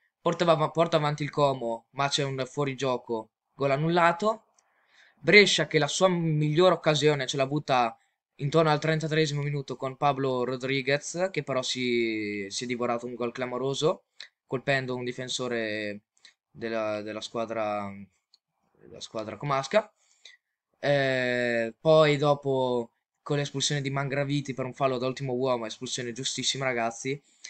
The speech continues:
abbiamo perso le staffe e non siamo andati più avanti,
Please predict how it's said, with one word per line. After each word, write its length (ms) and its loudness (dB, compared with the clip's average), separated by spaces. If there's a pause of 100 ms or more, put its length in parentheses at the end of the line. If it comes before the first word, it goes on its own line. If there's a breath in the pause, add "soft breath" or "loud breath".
(140 loud breath)
abbiamo 260 -6
perso 260 -4
le 60 -4
staffe 560 -4
e 20 0
non 240 -8
siamo 220 -6
andati 220 -12
più 120 -6
avanti, 580 -4